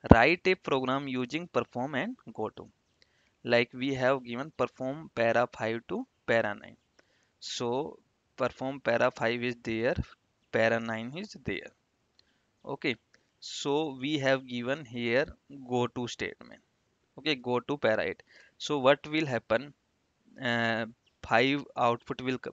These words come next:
fi-, first it will return five, then it will go to eight, eight para. So it come to this, then it will print eight, and then, like,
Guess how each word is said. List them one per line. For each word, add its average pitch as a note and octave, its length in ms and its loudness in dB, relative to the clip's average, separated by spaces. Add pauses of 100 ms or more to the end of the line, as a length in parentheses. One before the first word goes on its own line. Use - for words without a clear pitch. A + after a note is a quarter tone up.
(140)
fi-, A#2 180 2 (260)
first C3 220 -2
it C3 100 -6
will C3 140 -2
return C#3+ 240 -2
five, C3+ 320 2 (400)
then C3+ 160 -2
it C#3 140 -4
will C#3+ 140 0
go C3 220 2
to G3 240 -2 (200)
eight, A2+ 360 0 (140)
eight B2 240 0
para. G#2+ 300 -2 (840)
So A#2 320 -2
it - 260 -4
come B2+ 320 0
to A#2+ 120 -2
this, G2+ 300 -8 (320)
then A#2+ 240 -2
it C#3 260 -4
will E3+ 160 -2 (220)
print C3+ 400 -4 (560)
eight, D#3 400 2 (560)
and A2 360 -4
then, A#2 380 -2 (400)
like, A#2 200 0